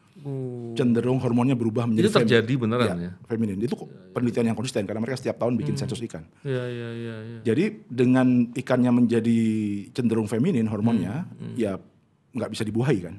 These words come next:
Speaker 1: Habis gitu.
Speaker 2: Jantannya nggak ada
Speaker 1: Ya,
Speaker 2: maksudnya.
Speaker 1: ya,
Speaker 2: Nah,
Speaker 1: ya.
Speaker 2: ke-, kehabisan, kehabisan cowok lah.
Speaker 1: Jadi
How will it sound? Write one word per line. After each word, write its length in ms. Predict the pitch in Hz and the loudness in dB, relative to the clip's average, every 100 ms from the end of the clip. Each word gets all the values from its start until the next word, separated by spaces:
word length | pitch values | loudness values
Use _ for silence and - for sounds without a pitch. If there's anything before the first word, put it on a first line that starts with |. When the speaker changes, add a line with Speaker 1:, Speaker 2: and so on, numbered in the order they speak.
| 92 _ | -18 _
Speaker 1:
Habis 400 | 104 101 131 - | -10 -6 -6 -6
gitu. 160 | 104 101 | -10 -8
Speaker 2:
Jantannya 400 | 117 135 131 165 | 0 2 4 4
nggak 80 | 147 | 4
ada 80 | 151 | 4
Speaker 1:
Ya, 80 | 131 | 4
Speaker 2:
maksudnya. 240 | 127 107 | 2 2
Speaker 1:
ya, 160 | 104 104 | 0 -4
Speaker 2:
Nah, 120 | 98 | -6
Speaker 1:
ya. 140 | 101 98 | -8 -10
Speaker 2:
ke-, 200 | 104 110 | -8 -6
kehabisan, 440 | 117 113 113 127 113 110 113 - | -4 -4 -2 0 -2 -2 -6 -6
kehabisan 320 | 113 107 117 | -4 0 0
cowok 260 | 127 127 | 2 0
lah. 140 | 117 104 - - | -2 -8 -14 -12
Speaker 1:
Jadi 200 | - 123 | -6 2